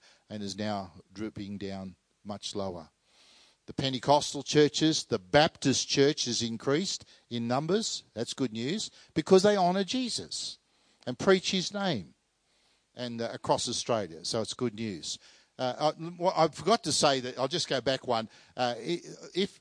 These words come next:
when you're suffering persecution, can I just encourage you, uh, that, um, last year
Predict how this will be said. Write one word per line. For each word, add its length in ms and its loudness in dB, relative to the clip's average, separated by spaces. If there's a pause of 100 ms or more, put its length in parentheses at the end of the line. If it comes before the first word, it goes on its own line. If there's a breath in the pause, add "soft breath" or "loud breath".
when 240 -2
you're 80 0
suffering 380 2
persecution, 720 6
can 140 2
I 80 4
just 240 0
encourage 540 2
you, 120 0 (340 loud breath)
uh, 280 -2
that, 380 2
um, 200 6 (340 soft breath)
last 500 6
year 340 0